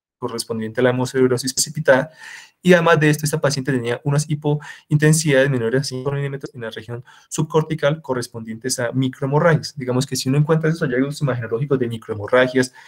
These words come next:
hemosiderosis y hemorragia senoidea asociada a esto, uno puede decir con mayor certeza que en el contexto del paciente con edad asociada, que es una, eh, angiopatía amiloide. Otra causa de hemorragia senoidea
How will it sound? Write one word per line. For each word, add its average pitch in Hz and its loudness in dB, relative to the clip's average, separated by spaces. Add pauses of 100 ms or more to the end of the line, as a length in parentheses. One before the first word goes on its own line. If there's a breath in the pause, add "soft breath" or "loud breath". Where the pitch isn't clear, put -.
(160 loud breath)
hemosiderosis 117 -4
y 123 -4
hemorragia 113 -6
senoidea 117 -4
asociada 117 -4
a - 0
esto, 180 -4 (120)
uno 147 4
puede 139 6
decir 131 -2
con 135 -2
mayor 113 -2
certeza 160 -2
que - -10
en 127 0
el 104 0
contexto 123 2
del 117 -2
paciente 123 -2
con - -8
edad 104 0
asociada, 135 -2 (420 loud breath)
que 147 4
es 139 2
una, 131 2
eh, 123 -6
angiopatía 117 -2
amiloide. 92 -4 (1600)
Otra 175 4
causa 165 6
de 151 6
hemorragia 117 4
senoidea 113 0